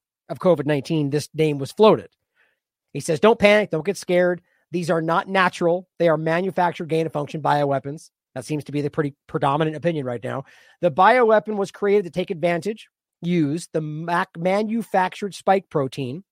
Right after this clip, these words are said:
patent attached in the study, in order to infect a genome with Marburg or Ebola qualities, along with bacterial toxins. It's chi-,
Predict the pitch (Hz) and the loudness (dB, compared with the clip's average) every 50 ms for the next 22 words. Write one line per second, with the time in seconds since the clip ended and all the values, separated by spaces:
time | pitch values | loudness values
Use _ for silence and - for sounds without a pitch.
0 | _ _ _ _ _ _ - 160 151 151 160 180 175 - 147 123 127 151 - - | _ _ _ _ _ _ -6 -6 -4 -4 -6 -8 -6 -4 -4 -2 -2 -4 -6 -10
1 | - _ _ 160 143 139 135 123 - 151 131 127 135 151 - _ _ - _ - | -16 _ _ -10 -8 -8 -8 -8 -6 -6 -4 -4 -4 -6 -8 _ _ -16 _ -8
2 | 180 185 185 196 214 214 - - 208 - 196 196 185 143 - - 226 233 - - | -6 -2 2 2 2 2 0 -4 -6 -4 -4 -4 -4 -4 0 0 0 0 0 -4
3 | _ - 202 185 139 131 185 208 220 185 151 143 151 156 151 156 156 - _ _ | _ -6 -6 -6 -6 -6 -6 -4 -2 -2 -2 -2 -2 -2 -2 -2 -2 -4 _ _
4 | _ _ - 131 131 131 139 131 147 151 160 196 220 - - _ _ _ _ - | _ _ -8 -2 0 2 2 4 6 6 6 4 2 -2 -10 _ _ _ _ 0
5 | 220 240 226 - 302 311 285 185 123 - - 165 139 113 104 92 - - - - | 0 2 4 6 8 8 8 8 6 4 4 2 2 2 2 -2 -8 -14 -20 -20
6 | - _ _ _ _ _ _ _ _ 165 156 151 147 151 156 165 180 170 - 175 | -20 _ _ _ _ _ _ _ _ 0 2 4 6 4 4 4 2 0 0 0
7 | 160 156 - - 170 160 185 196 - - 277 277 - - - 98 - - - _ | 0 0 -2 -2 0 0 0 0 0 0 0 0 0 -4 -12 -16 -16 -20 -20 _
8 | _ _ _ _ _ _ 180 170 - - - 180 175 - 175 160 | _ _ _ _ _ _ -12 -12 -10 -4 -4 -4 -4 -4 -6 -10